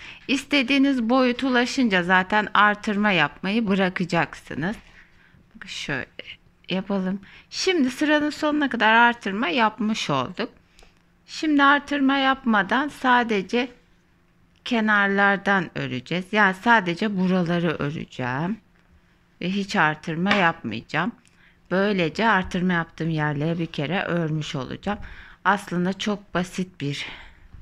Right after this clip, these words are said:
mantığı var. Yine kafanıza takılan yerlerde sorabilirsiniz. Bakın sadece kenarlardan alıyorum.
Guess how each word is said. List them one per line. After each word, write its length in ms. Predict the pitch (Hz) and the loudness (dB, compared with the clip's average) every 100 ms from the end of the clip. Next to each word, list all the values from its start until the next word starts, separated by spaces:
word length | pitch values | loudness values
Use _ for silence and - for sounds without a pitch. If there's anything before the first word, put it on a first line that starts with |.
| - - - _ _ - | -20 -20 -20 _ _ -4
mantığı 640 | 156 147 131 127 143 131 | -2 -2 -4 -6 -6 -6
var. 320 | 151 214 254 - _ _ _ 185 | -4 -4 -6 -14 _ _ _ -4
Yine 200 | 180 185 | -4 -2
kafanıza 480 | 175 185 170 185 | -4 -4 -4 -4
takılan 360 | 180 175 165 170 | -4 -6 -4 -4
yerlerde 680 | 165 175 170 147 139 - 202 | -2 -2 -2 -2 -4 -6 -8
sorabilirsiniz. 1120 | - 160 147 190 - 156 160 156 - 143 151 | -6 -4 -4 -6 -6 -6 -6 -6 -8 -10 -8
Bakın 260 | 160 165 151 | -10 -10 -8
sadece 420 | 175 170 165 156 175 | -6 -4 -6 -8 -6
kenarlardan 960 | - 165 147 147 147 156 151 160 160 - | -4 -4 -4 -4 -2 -4 -4 -6 -8 -8
alıyorum. 580 | 147 135 131 135 170 | -6 -4 -4 -4 -4